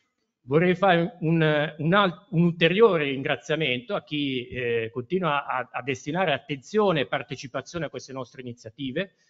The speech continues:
eh, nel campo delle aziende, a Rheinmetall, Leonardo, M B D A, che sono anche oggi rappresentate, come lo sono stati in passato in altri nostri eventi, e ovviamente all'esercito.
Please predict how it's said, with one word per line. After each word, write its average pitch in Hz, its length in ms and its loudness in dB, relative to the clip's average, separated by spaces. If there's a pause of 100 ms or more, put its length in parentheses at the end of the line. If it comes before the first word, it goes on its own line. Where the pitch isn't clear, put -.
(220)
eh, 120 560 0
nel 131 240 0
campo 139 440 0
delle 123 500 0
aziende, 139 600 0
a 123 120 4
Rheinmetall, 131 680 0
Leonardo, 127 680 0
M 123 200 -2
B 120 120 -4
D 127 140 -4
A, 139 220 0
che 127 340 -4 (260)
sono 127 800 -2
anche 135 380 -2
oggi 131 460 0
rappresentate, 127 1120 -2
come 120 180 -4
lo 117 80 -2
sono 120 220 -4
stati 123 220 -10
in 123 60 -12
passato 123 360 -6
in 120 60 -2
altri 123 200 -4
nostri 123 280 -2
eventi, 147 340 2
e - 120 -2
ovviamente 156 500 2
all'esercito. 139 920 -2